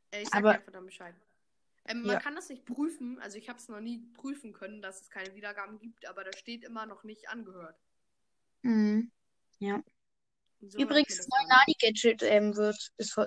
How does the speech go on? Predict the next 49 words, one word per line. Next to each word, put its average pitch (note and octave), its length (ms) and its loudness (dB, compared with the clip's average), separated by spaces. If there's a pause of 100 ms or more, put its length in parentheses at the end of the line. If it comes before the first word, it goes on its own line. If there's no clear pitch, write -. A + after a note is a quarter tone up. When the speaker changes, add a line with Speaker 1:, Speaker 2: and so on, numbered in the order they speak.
Speaker 2:
kommt G#3 220 2
heute, G3+ 320 2 (120)
heute G#3 300 6
raus. G3+ 260 6
Und G#3+ 140 -4
das G#3+ 100 -6
neue A3 200 4
rosa A#3 320 4
Gadget. G3+ 400 -4 (240)
Speaker 1:
Ja, C#4+ 120 -10
ist D4 140 -16
rausgekommen. A3+ 540 -14 (100)
Ist A3 180 -18
rausgekommen. G#3 540 -12 (880)
Speaker 2:
Ja? A#3+ 180 8 (380)
Speaker 1:
Ist - 280 -18
heute A3+ 380 -10
Morgen G#3+ 360 -12
rausgekommen, G3+ 580 -16
um F#3 140 -16
neun G3+ 220 -6
Speaker 2:
Nice. G#3+ 240 4
Speaker 1:
Uhr. - 60 -20 (140)
Speaker 2:
Also B3+ 160 12
ich D4 80 12
dachte, D#4+ 300 8
wir E4 80 12
machen D4+ 260 12
noch D4+ 140 12
was C4+ 160 10
zu - 100 4
diesem B3+ 260 12
Mortis-Wanderer-Bild. A#3 1400 12 (1160)
Und A#3+ 100 8
ich A#3+ 140 8
hätt-, D4 180 10
ich - 160 6
hätte D4+ 220 10
sogar C#4 180 12
einen C4 140 12
Mythos C4+ 300 12
Speaker 1:
Ja. - 120 4
Speaker 2:
dafür, B3 240 6
nur B3 200 8
jetzt C#4 260 8
ganz D4 200 10
kurz C#4+ 340 8
halt G#3+ 140 8
nur. A3+ 300 6